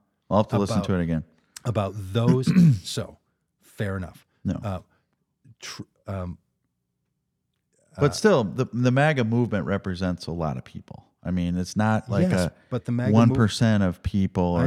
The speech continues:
Speaker 2: understand.
Speaker 1: small little, you know, fraction of the population.
Speaker 2: That's right.
Speaker 1: So
Speaker 2: It's, it's
Speaker 1: he's
Speaker 2: thirty percent of Republicans, which is thir-, forty percent of the voting population. So, yeah, it's small. I mean, not all, and that's just by general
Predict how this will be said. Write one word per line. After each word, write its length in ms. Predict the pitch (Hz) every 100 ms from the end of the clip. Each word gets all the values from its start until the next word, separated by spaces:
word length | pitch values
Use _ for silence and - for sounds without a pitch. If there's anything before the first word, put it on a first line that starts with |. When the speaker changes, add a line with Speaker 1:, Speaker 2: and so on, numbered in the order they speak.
| 90
Speaker 2:
understand. 220 | 90 143 117
Speaker 1:
small 320 | 101 101 95
little, 400 | 92 90 87 80 - _ _
you 80 | -
know, 140 | 95 85
fraction 720 | - 92 90 92 - 98 85
of 140 | 82
the 60 | 78
population. 920 | - 82 78 78 82 98 - - - - _ _ _ _ _ _ _
Speaker 2:
That's 180 | 160 160
right. 100 | 143
Speaker 1:
So 260 | 101 98
Speaker 2:
It's, 100 | 135
it's 80 | 135
Speaker 1:
he's 120 | 117
Speaker 2:
thirty 220 | 135 151 170
percent 480 | 170 - 131 123
of 240 | - 110 104
Republicans, 640 | 131 107 78 85 95 101
which 180 | 98 -
is 120 | 95
thir-, 260 | - - 101
forty 360 | - 104 101
percent 400 | 101 110 - 98
of 80 | 101
the 40 | 92
voting 300 | 95 92 95
population. 640 | 98 - 104 80 - 104
So, 180 | 107 98
yeah, 180 | 95 95
it's 180 | -
small. 420 | - 147 90 82 104
I 40 |
mean, 140 | 101 92
not 180 | 104 123
all, 400 | 110 120 123 - _ _ _ _
and 140 | 113 110
that's 120 | 127
just 180 | 131 -
by 200 | 120 107 -
general 640 | 95 101 110 113 117 113